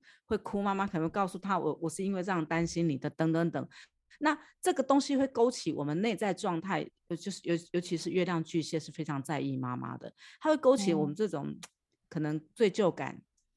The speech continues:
Speaker 2: 嗯。
Speaker 1: 罪恶感跟罪疚感等等，
Speaker 2: 嗯，
Speaker 1: 那自己就会不舒服，
Speaker 2: 嗯。
Speaker 1: 所以自己就会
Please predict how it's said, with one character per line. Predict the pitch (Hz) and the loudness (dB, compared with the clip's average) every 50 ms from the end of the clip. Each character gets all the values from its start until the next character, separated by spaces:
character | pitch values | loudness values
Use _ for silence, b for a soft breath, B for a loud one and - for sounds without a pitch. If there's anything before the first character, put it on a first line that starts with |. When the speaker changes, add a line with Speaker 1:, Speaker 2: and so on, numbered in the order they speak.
| _ _ _ 262 269 | _ _ _ _ -8
Speaker 2:
嗯。 | 277 262 233 226 220 - _ _ _ _ _ _ _ _ _ _ _ _ _ _ _ _ _ _ _ _ _ - | -8 -8 -8 -10 -12 -16 _ _ _ _ _ _ _ _ _ _ _ _ _ _ _ _ _ _ _ _ _ 4
Speaker 1:
罪 | - 226 180 180 | 6 6 8 8
恶 | 208 180 | 6 6
感 | 160 - 139 131 135 | 4 2 0 -2 0
跟 | 131 170 175 151 | 0 0 -2 0
罪 | - 190 165 | 0 0 0
疚 | 151 - 165 139 | 0 0 -2 -2
感 | - - 120 117 123 - | -2 -4 -8 -10 -10 -8
等 | - 147 - 277 254 240 | -6 -4 -2 -2 -2 -2
等， | 233 233 | -2 -4
Speaker 2:
嗯， | 220 b b b b | -6 b b b b
Speaker 1:
那 | - 254 247 | 0 0 0
自 | 240 226 220 - | 0 -2 -4 -4
己 | 180 - 165 | -2 0 0
就 | 160 185 185 | 0 2 2
会 | 185 | 0
不 | 180 180 175 | 0 -2 -4
舒 | 160 - - 170 170 | -4 0 2 2 2
服， | 156 - - - 143 | 2 0 -4 -8 -4
Speaker 2:
嗯。 | |
Speaker 1:
所 | - 226 | -2 -2
以 | 202 | -2
自 | 185 - | -2 -2
己 | 233 170 | -2 -2
就 | - 190 202 | 0 0 -2
会 | 196 | -2